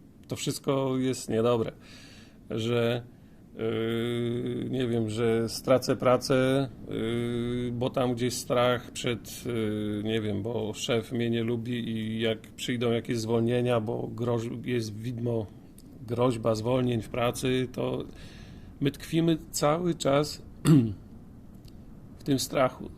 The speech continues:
Znaczy, powiem wam, ja nie tkwię, niezależnie od tego, czy na przykład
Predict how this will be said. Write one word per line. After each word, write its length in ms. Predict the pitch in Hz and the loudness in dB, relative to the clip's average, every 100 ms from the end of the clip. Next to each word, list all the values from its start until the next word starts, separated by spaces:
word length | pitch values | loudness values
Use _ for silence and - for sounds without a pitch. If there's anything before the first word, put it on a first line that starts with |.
| - | -6
Znaczy, 220 | 170 196 | -2 0
powiem 280 | 202 190 180 | 4 6 6
wam, 200 | 175 185 | 4 4
ja 300 | 185 180 175 | 2 0 0
nie 280 | 180 175 147 | 0 2 0
tkwię, 320 | - 107 110 | -2 -4 0
niezależnie 500 | 143 135 147 131 135 | 2 4 4 4 4
od 120 | 131 | 2
tego, 260 | 135 123 123 | 0 0 -2
czy 160 | 139 | -2
na 140 | 117 113 | -2 -2
przykład 580 | 123 113 113 - - | -4 -4 -4 -6 -16